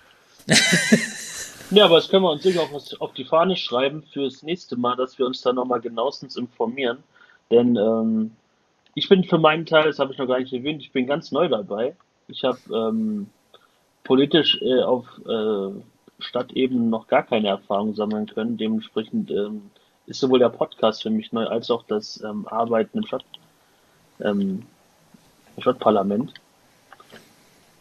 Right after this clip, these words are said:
Speaker 2: Und, ähm, ja, ich werde hoffentlich viele Fragen stellen können, dementsprechend, die, ähm, auch allen anderen Leuten, die noch nicht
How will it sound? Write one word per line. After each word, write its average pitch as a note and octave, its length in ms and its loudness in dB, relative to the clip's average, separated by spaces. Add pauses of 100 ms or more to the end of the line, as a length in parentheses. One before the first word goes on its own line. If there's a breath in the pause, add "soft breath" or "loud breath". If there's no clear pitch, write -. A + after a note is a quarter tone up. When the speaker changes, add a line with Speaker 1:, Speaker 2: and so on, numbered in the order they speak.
(300)
Speaker 2:
Und, A2+ 340 2
ähm, G#2+ 380 -4
ja, - 180 -4 (540)
ich A#2 60 -10
werde F3+ 200 8
hoffentlich E3 580 6
viele G3 180 2
Fragen E3 320 0
stellen A2+ 380 -4
können, C#3 360 -8
dementsprechend, B2+ 800 -2 (120)
die, B2 220 0
ähm, A#2 420 2
auch A#2+ 180 -2
allen C3+ 240 0
anderen B2 320 0
Leuten, A2 380 -2
die A2 80 -6
noch - 180 -4
nicht - 260 -14